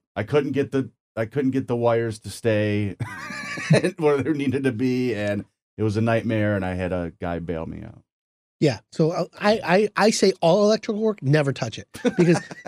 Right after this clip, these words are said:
Speaker 1: <laughs>
Speaker 2: literally, you could kill yourself.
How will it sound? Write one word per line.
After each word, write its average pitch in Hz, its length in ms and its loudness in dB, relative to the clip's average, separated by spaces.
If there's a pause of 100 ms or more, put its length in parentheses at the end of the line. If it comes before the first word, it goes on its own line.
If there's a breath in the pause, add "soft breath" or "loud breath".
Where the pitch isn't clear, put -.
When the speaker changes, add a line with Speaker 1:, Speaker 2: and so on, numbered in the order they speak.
(120)
Speaker 1:
<laughs> - 360 -14
Speaker 2:
literally, 233 800 6 (1200)
you 170 140 4
could 151 160 0
kill 147 160 4
yourself. - 300 -6